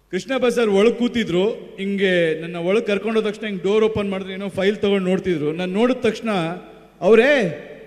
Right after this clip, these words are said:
"ನಮ್ಮ ಸೀರಿಯಲಲ್ಲಿ ಆ್ಯಕ್ಟ್ ಮಾಡ್ತಿದ್ಯಲ್ಲಪ್ಪ, ಓ ಸೂಪರ್, ಒಳ್ಳೆ ಹುಡುಗ" ಅಂದರು. ಅವರು ನಿರ್-, ಮುಂಗಾರು ಮನೆ ತೆಗ್ದಿರೋ ನಿರ್ಮಾಪಕರು, ಅವರು ಹೇಳ್ಬೋದಿತ್ತು ಯಾರಪ್ಪ ಅಂತ,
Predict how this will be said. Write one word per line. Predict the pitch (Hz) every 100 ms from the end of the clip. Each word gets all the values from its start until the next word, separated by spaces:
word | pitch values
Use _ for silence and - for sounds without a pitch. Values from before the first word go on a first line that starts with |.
| - - -
"ನಮ್ಮ | 180 190 185
ಸೀರಿಯಲಲ್ಲಿ | 208 277 269 240 208
ಆ್ಯಕ್ಟ್ | 208 208
ಮಾಡ್ತಿದ್ಯಲ್ಲಪ್ಪ, | 208 185 180 170 165 180 196 185 - - - - 139
ಓ | 147 139
ಸೂಪರ್, | 220 233 208 165
ಒಳ್ಳೆ | 147 202 220
ಹುಡುಗ" | 196 175
ಅಂದರು. | 160 131 120 - - - - - _ _ _ _ _ _ _ 147
ಅವರು | 190 233
ನಿರ್-, | 208 208
ಮುಂಗಾರು | 185 214 233 247
ಮನೆ | 247 247 247
ತೆಗ್ದಿರೋ | 226 196 233 214
ನಿರ್ಮಾಪಕರು, | 196 196 208 202 180 127 - - - - -
ಅವರು | 214 247
ಹೇಳ್ಬೋದಿತ್ತು | 226 233 220 214 202
ಯಾರಪ್ಪ | 190 196 202 190
ಅಂತ, | 170 -